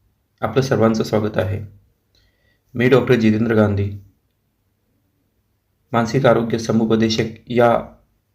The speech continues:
नात्याने आयुष्यामध्ये मानसिकरित्या सदृढ राहण्यासाठी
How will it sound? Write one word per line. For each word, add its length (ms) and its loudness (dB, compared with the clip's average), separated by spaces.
नात्याने 640 0
आयुष्यामध्ये 920 0
मानसिकरित्या 640 0
सदृढ 420 -2
राहण्यासाठी 800 -2